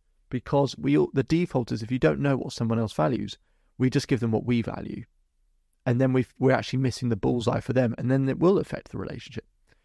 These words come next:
So give them what they value. And then in terms of mental well-being,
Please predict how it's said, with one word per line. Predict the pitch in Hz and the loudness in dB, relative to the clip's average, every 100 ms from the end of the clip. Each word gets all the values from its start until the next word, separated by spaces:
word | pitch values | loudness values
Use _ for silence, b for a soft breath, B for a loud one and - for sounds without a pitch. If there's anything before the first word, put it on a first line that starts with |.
| _ | _
So | - 101 | -6 -2
give | 147 147 | 2 4
them | 135 131 | 4 2
what | 123 - | 0 0
they | 110 110 | -2 -2
value. | - - - - _ _ _ _ _ _ _ _ _ _ _ - | -4 -6 -6 -10 _ _ _ _ _ _ _ _ _ _ _ -8
And | 151 | 0
then | 180 | 0
in | |
terms | 190 202 190 | 2 0 2
of | |
mental | 170 147 139 | 0 0 0
well-being, | 127 120 180 175 117 110 | 2 2 2 2 0 -4